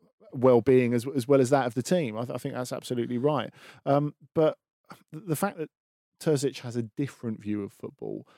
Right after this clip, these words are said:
I think that's gonna be very interesting to see how that works out, because, um, they had their first game under him at Werder Bremen, um, on Tuesday,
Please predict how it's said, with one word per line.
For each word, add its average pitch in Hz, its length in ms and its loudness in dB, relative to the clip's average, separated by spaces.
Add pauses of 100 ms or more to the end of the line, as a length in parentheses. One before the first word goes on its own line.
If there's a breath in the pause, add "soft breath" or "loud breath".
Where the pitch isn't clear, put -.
(220 soft breath)
I 139 140 0
think 165 140 -6
that's 127 140 -8
gonna 123 140 -6
be 113 100 -4
very 110 320 0
interesting 107 440 -18
to - 60 -20
see 107 220 -12
how 95 140 -14
that 107 180 -10
works 107 340 -10
out, - 200 -14
because, 117 560 0 (400 soft breath)
um, 113 360 0 (840)
they 120 280 2
had 147 180 0
their 139 80 0
first 135 240 0
game 120 200 -4
under 127 220 -4
him 160 340 -6
at 110 200 -4
Werder 110 300 0
Bremen, 123 480 -6 (200)
um, 104 520 -8 (720)
on 110 120 -6
Tuesday, 113 760 -2